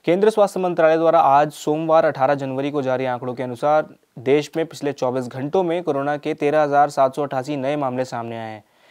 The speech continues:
इसके अलावा कोरोना से आज एक सौ पैंतालीस मरीजों की मौत हुई है।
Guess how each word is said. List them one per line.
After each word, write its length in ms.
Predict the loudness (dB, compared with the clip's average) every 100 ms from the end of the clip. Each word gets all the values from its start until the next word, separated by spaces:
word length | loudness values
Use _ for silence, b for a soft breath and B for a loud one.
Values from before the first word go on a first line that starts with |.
| b b b
इसके 200 | -2 2
अलावा 260 | 4 4
कोरोना 320 | 2 0 -2 -2
से 120 | -2
आज 340 | 2 2 2
एक 160 | -4 -4
सौ 100 | -4
पैंतालीस 460 | -4 0 2 2
मरीजों 320 | -2 -4 -4 -4
की 100 | -4
मौत 260 | -4 -4
हुई 160 | -6 -10
है। 140 | -12